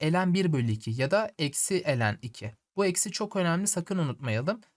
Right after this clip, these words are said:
Aynısını yazıyorum. X kare eksi iki x eksi üç. Yani x eksi üçe x artı bir.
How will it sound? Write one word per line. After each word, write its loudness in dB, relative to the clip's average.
Aynısını -2
yazıyorum. -4
X -6
kare -4
eksi -2
iki -4
x -2
eksi 0
üç. -4
Yani 0
x -4
eksi -6
üçe -6
x -4
artı -2
bir. -8